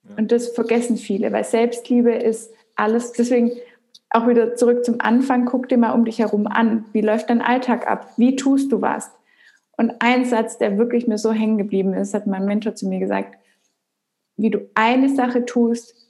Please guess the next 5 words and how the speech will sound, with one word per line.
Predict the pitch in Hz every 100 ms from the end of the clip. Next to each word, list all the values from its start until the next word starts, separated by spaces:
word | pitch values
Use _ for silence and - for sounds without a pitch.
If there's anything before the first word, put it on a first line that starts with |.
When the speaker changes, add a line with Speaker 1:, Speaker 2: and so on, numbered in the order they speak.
| _
Speaker 2:
so | - - 226
tust | 226 208 202 202
du |
alles.“ | - 185 180 208 - - _ _ _ _ _ _ _ _ _ _ _ _ _ _ _ _
Und | - 220 -